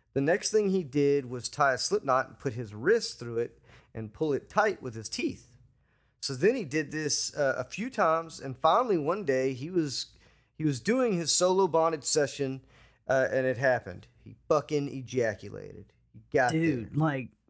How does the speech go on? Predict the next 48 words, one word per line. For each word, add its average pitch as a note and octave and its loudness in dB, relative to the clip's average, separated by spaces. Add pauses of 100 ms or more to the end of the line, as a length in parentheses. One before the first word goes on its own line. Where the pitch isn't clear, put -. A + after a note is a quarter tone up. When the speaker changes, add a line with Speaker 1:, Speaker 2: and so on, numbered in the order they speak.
(300)
Speaker 2:
I G#3 0
just, - -4 (460)
I A3 0
can't F#3+ -2 (1000)
ejaculate B2 -2
without A2+ -4
touching C#3+ -4 (160)
my A2+ -2
penis. F2 -4 (760)
I E3+ 2
don't F3+ 0
know E3 0
how D3+ 0
people C3 -10
d-, A#2+ -16
can A2+ -2
do G#2+ -8
that. - -18
There's C#3 -4
Speaker 1:
It's, C3+ 8
Speaker 2:
nothing F#3+ 6
Speaker 1:
it's, - 8 (120)
it G#3 4
would G3+ 2
be A3 2
cool. D#3+ 2 (260)
It D#3+ 0
would E3 2
be D#3 -6
cool B2+ -4
if G2+ -8
I A2+ -2
could G#2+ -12
do G#2 -10
that, E2+ -14 (140)
but, - -6
uh, D3+ 4
it D#3+ 2
would F#3+ 8
Speaker 2:
Yeah, - 4
Speaker 1:
save D4+ 8
me B3+ 6
a F#3+ 6
lot F#3 6
Speaker 2:
that G#3 4
Speaker 1:
of G#3 0
Speaker 2:
would - 0
Speaker 1:
time, D3 0